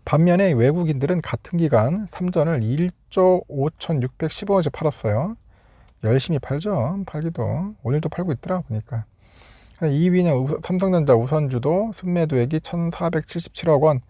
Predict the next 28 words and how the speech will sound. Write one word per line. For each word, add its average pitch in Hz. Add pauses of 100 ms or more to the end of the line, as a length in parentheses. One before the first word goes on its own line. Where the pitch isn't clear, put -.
(420)
열 127
배를 151
뛰어넘는 147
규모다. 101
어? 156 (720)
하여튼 185
기간 170
내 165
그 127
순매도 185
삼 196
위. 107 (480)
현대차도 185
많이 110
팔아요. 117
육백칠십오억 110
원. 123 (460)
하여튼 165
비교하면은 165
한 147
이십 151
배 156
이상 127
차이 165
나요. 147
이십 110
배 110
이상. 127